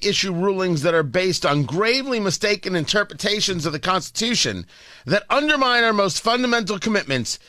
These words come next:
the administration will be guided by its own constitutional interpretations." When we share, you understand, when we share these stories, it's, it's, it's easy to see.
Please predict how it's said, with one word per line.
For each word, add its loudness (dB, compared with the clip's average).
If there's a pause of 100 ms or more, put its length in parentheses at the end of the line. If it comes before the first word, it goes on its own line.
(180)
the 2
administration 2
will 2
be -2
guided 2
by 2
its 0
own 2
constitutional -2
interpretations." -4 (2500)
When 0
we 0
share, 0 (1000)
you 0
understand, 0
when -6
we -2
share 0
these -6
stories, -8
it's, -14
it's, -6
it's -4
easy -2
to -6
see. -2